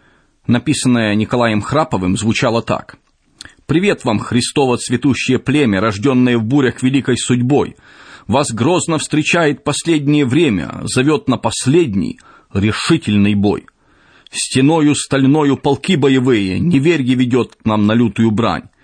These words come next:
Сомкнитесь теснее, ряды молодые. В решительной битве никто не отстань». Политические условия способствовали духовному отделению от мира, равно как и разрыву со светской культурой.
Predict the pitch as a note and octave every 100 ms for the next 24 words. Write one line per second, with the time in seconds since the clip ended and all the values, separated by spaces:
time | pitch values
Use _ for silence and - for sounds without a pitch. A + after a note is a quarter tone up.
0 | - - - - C#3+ D3 - F#3+ F3+ -
1 | - F3 - F#3 E3+ G2+ - F#2+ - G#2
2 | B2+ C3 A2+ A2 G#2+ G#2 E2+ - _ _
3 | _ _ _ - G#2+ A#2 - G#3 G3+ C3+
4 | A#2+ G2+ G#2 - - - _ _ _ _
5 | _ _ - A#3+ - D#3+ A#2 F2+ - -
6 | - - _ _ _ _ _ _ _ _
7 | _ _ _ - _ - - - C#3 D3+
8 | G#3 - E3 D3+ - E3+ C#3 G#2+ - C3+
9 | - D3 - A#2 A2 A2+ G#2+ C#3 B2 B2
10 | A#2+ G#2+ C#3+ D#3 B2 G2+ F#2 F#2+ F#2 -
11 | - - _ - - _ - B2+ E3 D3+
12 | D3 - C#3+ C3 D3+ E3+ C3 - B2+ D3+
13 | C3 - B2 D#3 C#3 C3 D#2 -